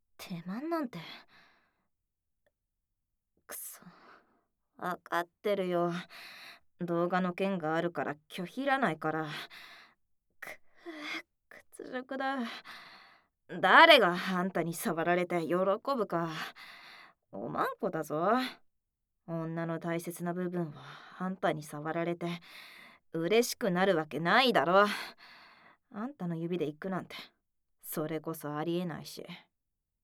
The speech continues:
だから、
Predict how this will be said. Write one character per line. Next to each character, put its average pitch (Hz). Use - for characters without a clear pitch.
だ 170
か 156
ら、 165